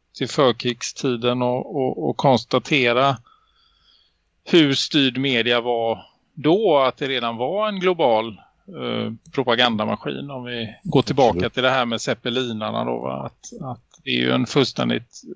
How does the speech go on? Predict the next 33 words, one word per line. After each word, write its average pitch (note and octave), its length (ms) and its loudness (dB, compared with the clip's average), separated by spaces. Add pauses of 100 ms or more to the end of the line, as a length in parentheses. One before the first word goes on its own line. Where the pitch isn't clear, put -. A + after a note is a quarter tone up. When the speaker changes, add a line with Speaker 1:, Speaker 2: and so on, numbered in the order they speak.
(140)
Speaker 1:
eh, - 320 -8 (520)
absurd A#2+ 580 2
historia A#2 520 2
med B2 120 0
de C3 120 0
här A#2 280 2 (400)
atlantgående D#3+ 680 2
zeppelinarna, C3 680 0
och, B2 260 -6 (240)
och C#3+ 140 -12
tittar C3+ 400 -6
man C#3+ 240 0
på D3 220 2
de C3+ 120 0
här B2+ 120 2
gamla A#2+ 360 2
filmerna A#2 760 -2 (680)
med D#3 140 2
de A#2+ 220 4
glasögonen, B2+ 800 -2
då C3+ 100 -6
ser D#3+ 360 -2
man B2 200 -6
ju D#3 80 -4
det, B2 280 0 (260)
att C3+ 380 -12
det C3+ 180 -4
där B2 220 2
är A#2 60 -4
ju B2 380 -4 (920)
inga F3 360 6
riktiga B2+ 520 -2 (380)
farkoster. - 680 -4